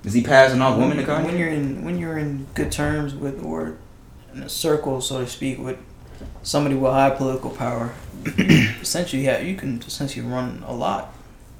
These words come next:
Speaker 2: do a lot.
Speaker 1: And put
Speaker 2: Talking
Speaker 1: out glasses that
Speaker 2: we're
Speaker 1: nobody
Speaker 2: talk-
Speaker 1: can see through.
Speaker 2: We're talking about, like, investments. We're talking about anything as far as money, anything you would probably ever need.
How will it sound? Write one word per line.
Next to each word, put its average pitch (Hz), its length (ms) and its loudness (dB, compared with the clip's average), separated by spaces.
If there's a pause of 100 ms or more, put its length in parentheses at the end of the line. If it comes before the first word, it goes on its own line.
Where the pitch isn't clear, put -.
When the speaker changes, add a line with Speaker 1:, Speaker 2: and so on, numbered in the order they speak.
(460)
Speaker 2:
do - 140 -6
a - 20 -4
lot. 151 340 -4 (1600)
Speaker 1:
And 113 160 4
put 113 140 6
Speaker 2:
Talking 101 160 10
Speaker 1:
out 90 40 0
glasses 101 520 6
that 85 220 0 (140)
Speaker 2:
we're - 80 -4
Speaker 1:
nobody 95 300 4
Speaker 2:
talk- - 40 -4
Speaker 1:
can 92 100 -2
see 95 180 -2
through. 78 240 -8 (560)
Speaker 2:
We're - 80 -14
talking 160 300 4
about, 139 240 0
like, 151 220 -8 (2250)
investments. 131 840 0
We're 120 60 -12
talking 123 340 -2
about 123 400 -2 (300)
anything 131 320 -6
as 127 100 -6
far 117 160 -8
as 117 120 -10
money, 135 540 -2 (580)
anything 147 340 -6
you 151 80 -6
would 143 140 -6
probably 143 300 0
ever 135 140 -2
need. 139 380 0